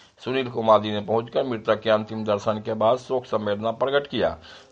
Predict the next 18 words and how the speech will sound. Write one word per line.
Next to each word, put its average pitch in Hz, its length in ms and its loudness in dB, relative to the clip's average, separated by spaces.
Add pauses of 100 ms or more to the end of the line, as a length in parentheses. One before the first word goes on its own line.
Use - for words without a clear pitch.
मृतक 110 320 2
के 113 100 -2
बड़े 104 260 4
भाई 104 160 6
Birghalnath 104 480 2
सिंह 131 240 -10
एवं 113 200 0
शिक्षिका 104 500 -2
पत्नी 107 380 -4
Aradhana 104 380 0
Kumari 107 340 -4
ने 104 120 -4
बताया 120 380 0
कि 127 120 -6
मृतक 113 400 -4
का 107 160 0
अंतिम 110 260 -8
संस्कार 110 640 2